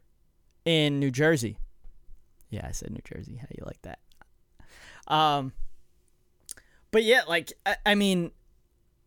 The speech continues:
it was, it was a fun watch. It really was. You know, you have, you have guys like Sauce, you have guys like Garrett, uh, Garrett Wilson,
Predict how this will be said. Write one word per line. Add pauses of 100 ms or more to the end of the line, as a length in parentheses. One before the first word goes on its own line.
it
was,
it
was
a
fun
watch. (240)
It
really
was.
You
know,
you
have, (460)
you
have
guys
like
Sauce, (180)
you
have
guys
like
Garrett,
uh,
Garrett
Wilson,